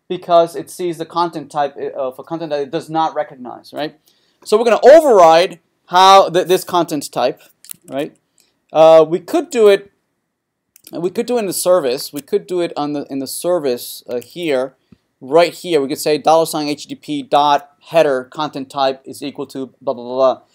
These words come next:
But I'm gonna do it for the, for the entire application, right? Because this, we're gonna run into the same issue when we do websites, pages, and widgets, right? Uh, so I'm gonna do it for, for, for, I'm gonna say always, when you use post and put,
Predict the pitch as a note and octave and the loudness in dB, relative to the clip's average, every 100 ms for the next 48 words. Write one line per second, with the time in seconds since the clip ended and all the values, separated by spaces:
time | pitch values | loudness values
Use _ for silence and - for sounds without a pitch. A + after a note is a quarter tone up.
0 | _ _ _ E3 A#3 A#3+ F#3 G3 F#3 G3 | _ _ _ 4 4 0 0 0 0 2
1 | F3+ F3 E3+ - F3 F3+ - G#3 G3 D#3+ | 4 4 2 -2 -8 -8 0 2 4 2
2 | C#3+ C3+ C3 A#2 A2 G#2 D3 C#3+ C#3+ D3+ | -2 -8 -8 -8 -20 -12 -12 -10 -12 -10
3 | E3+ E3+ F3+ E3+ E3+ D#3+ D3+ C#3+ - F3 | -10 -8 -4 -2 -2 -4 -10 -18 -10 -8
4 | E3+ E3+ E3 D#3+ D3+ C#3+ C#3 C#3 D#3+ F3 | -6 -6 -6 -8 -8 -10 -12 -4 -4 -2
5 | F#3 E3 D#3+ D#3+ _ _ _ E3 D#3+ D#3+ | -2 0 -2 -6 _ _ _ -6 -4 -4
6 | D3+ D3+ - _ C3 C3 C3 B2+ C#3+ E3 | -6 -8 -14 _ -16 -16 -16 -16 -8 -8
7 | C#3+ - - C3+ D3+ E3 _ _ _ _ | -8 -16 -18 -10 -8 -8 _ _ _ _
8 | D3 C#3+ - F3+ G3 A3+ F#3+ F#3 F#3+ E3 | -10 -8 0 0 2 -4 -2 -2 2 0
9 | - - D#3+ D#3 - - D3+ D3 E3 D#3+ | 0 -4 -2 0 -4 -6 -4 -4 -6 -4
10 | D#3 - _ G3+ A#3+ B3+ G#3+ C3 - - | -6 -6 _ 6 8 10 8 2 -2 -18
11 | C3+ D3 D#3 F3+ E3+ - E3+ E3+ D3 - | -12 -10 -8 -8 -6 -2 -2 -4 -12 -4
12 | D#3 D3+ | -4 -4